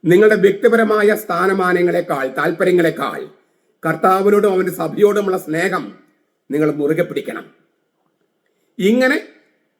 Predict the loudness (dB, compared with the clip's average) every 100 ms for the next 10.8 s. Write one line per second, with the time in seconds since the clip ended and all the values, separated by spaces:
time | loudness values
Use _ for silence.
0 | _ -2 2 4 4 4 4 2 0 -6
1 | -8 -2 0 2 2 2 -2 -6 0 2
2 | 2 -2 -2 4 6 6 2 2 2 4
3 | 4 2 0 -2 -6 -18 _ _ _ _
4 | _ -8 0 2 2 -2 -4 -2 -2 2
5 | 2 2 -4 -8 -8 -4 -6 -6 -14 -18
6 | _ _ _ _ _ _ _ _ _ _
7 | -6 -2 0 -2 -2 -2 -2 -4 -10 -10
8 | -10 -12 -18 -20 _ _ _ _ _ _
9 | _ _ _ _ _ _ -4 0 2 2
10 | 2 2 2 4 4 4 2 -2